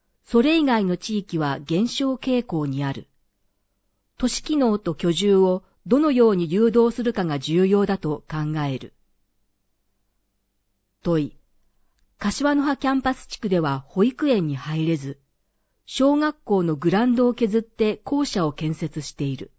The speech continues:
これ以上の人口増加は望まれていない。本市内の過疎で困っている地域へ人口を誘導すべきではないか。答え、今後も人口増加が見込まれることから、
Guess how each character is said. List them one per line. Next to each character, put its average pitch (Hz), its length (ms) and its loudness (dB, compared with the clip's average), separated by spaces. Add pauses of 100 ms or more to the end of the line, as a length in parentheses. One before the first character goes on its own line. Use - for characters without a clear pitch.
(1080)
こ 214 160 2
れ 294 160 4
以 294 60 2
上 220 240 4
の 160 120 2
人 175 260 0
口 202 260 2
増 190 240 2
加 190 120 -2
は 180 220 0
望 156 260 0
ま 196 80 2
れ 185 140 -2
て 180 100 -6
い 165 140 -2
な 147 160 -4
い。 127 100 -6 (1120)
本 311 240 0
市 254 160 -4
内 208 220 0
の 160 100 -2
過 - 200 -10
疎 277 120 0
で 202 100 2
困 190 220 -2
っ 294 60 -4
て - 160 -2
い 196 100 2
る 175 60 -2
地 190 240 -4
域 180 200 -2
へ 143 200 0 (260)
人 196 320 2
口 233 300 4
を 220 100 4
誘 180 260 2
導 262 240 0
す - 140 -10
べ 262 120 -2
き 214 100 -6
で 165 100 2
は 143 140 0
な 151 100 -2
い 143 80 -4
か。 - 240 -12 (1400)
答 170 320 -2
え、 127 160 -8 (840)
今 254 300 2
後 247 100 4
も 226 240 4
人 214 320 -2
口 269 240 0
増 254 180 2
加 247 140 -2
が 240 160 0
見 170 100 0
込 233 120 2
ま 233 120 4
れ 233 80 4
る 233 120 0
こ 226 100 -2
と 226 100 -2
か 180 140 -2
ら、 147 240 -2